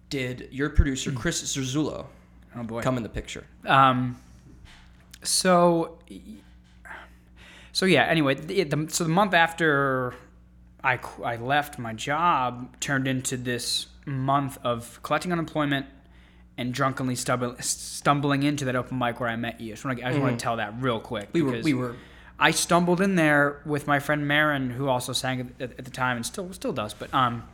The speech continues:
Speaker 1: I forgot that she was with
Speaker 2: I
Speaker 1: you.
Speaker 2: went out, I went out for a birthday, for a birth-, for my friend Christina's birthday, who,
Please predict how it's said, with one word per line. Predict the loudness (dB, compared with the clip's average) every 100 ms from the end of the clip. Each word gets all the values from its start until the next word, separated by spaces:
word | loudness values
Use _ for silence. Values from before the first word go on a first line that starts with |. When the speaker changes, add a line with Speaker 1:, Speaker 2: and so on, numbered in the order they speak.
| -14 -8
Speaker 1:
I | -6
forgot | -6 -8 -6 -6 -6
that | -8
she | -4 -4
was | -2 -4 -2
with | -4 2
Speaker 2:
I | 6
Speaker 1:
you. | 8
Speaker 2:
went | 8
out, | 6 6
I |
went | 4 6
out | 4
for | 4
a | 2
birthday, | 2 2 4 2 2
for | 0
a | 0
birth-, | 2 0 0
for | 0 2 4
my | 2
friend | 2 2 0
Christina's | -2 -2 0 0
birthday, | 0 0 2 2 0
who, | -2